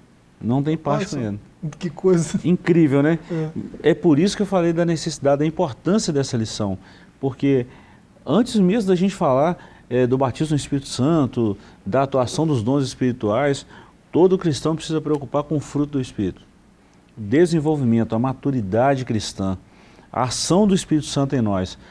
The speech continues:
Speaker 1: Aquele camarada que era muito estressado, muito estourado, que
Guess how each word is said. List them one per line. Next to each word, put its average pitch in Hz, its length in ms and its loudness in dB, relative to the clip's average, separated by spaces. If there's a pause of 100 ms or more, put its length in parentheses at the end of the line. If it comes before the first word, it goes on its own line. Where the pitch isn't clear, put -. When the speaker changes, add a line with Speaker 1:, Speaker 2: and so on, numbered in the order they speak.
(140)
Speaker 1:
Aquele 123 140 -10
camarada 143 340 0
que 170 80 -2
era 151 100 2
muito 160 200 -2
estressado, 139 840 -2
muito 147 180 0
estourado, 120 560 0
que 139 280 -2